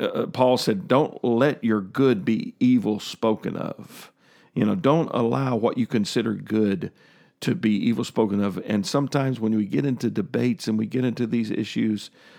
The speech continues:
we move to a place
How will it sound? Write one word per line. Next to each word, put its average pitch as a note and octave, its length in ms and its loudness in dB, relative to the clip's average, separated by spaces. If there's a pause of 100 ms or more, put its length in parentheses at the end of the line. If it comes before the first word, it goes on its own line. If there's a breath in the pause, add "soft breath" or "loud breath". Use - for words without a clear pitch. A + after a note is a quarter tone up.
(180 loud breath)
we A#2 240 2
move A#2+ 680 2 (560)
to B2+ 140 -2
a G#2+ 40 -2
place A#2 460 -2